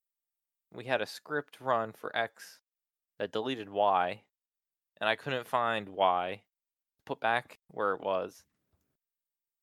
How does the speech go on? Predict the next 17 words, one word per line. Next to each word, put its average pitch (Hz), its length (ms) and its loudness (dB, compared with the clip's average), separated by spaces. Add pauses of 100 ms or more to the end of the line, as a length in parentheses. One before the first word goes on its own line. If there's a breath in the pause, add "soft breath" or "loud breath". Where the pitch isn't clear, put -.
(1120)
I 123 40 -18
figured 120 340 -2
out 107 340 0 (440)
where 117 180 4
it 92 80 -4
was, 98 280 0
and 98 100 -8
then 98 80 0
I 101 40 0
had 98 100 0
to 98 40 -8
find 107 340 -2
it 98 60 -8
and 107 100 -14
put 110 140 -8
it 92 60 -12
back. 95 420 -4